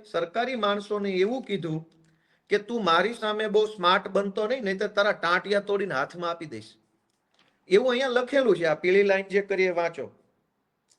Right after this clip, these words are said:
સ્ટોપ, અહીંયા લખેલું છે, "Stop acting smart or I will ensure your knees are broken." સરકારી સિવિલ હોસ્પિટલમાં જઈને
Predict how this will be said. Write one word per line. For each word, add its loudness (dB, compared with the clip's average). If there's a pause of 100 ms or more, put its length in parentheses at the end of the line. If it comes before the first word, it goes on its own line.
(100)
સ્ટોપ, 2
અહીંયા 2
લખેલું 2
છે, -4
"Stop 2
acting 0
smart 0
or 4 (260)
I 4
will -2
ensure -2
your -2
knees -2
are -2
broken." 0 (1600)
સરકારી 4
સિવિલ 4
હોસ્પિટલમાં 2
જઈને -2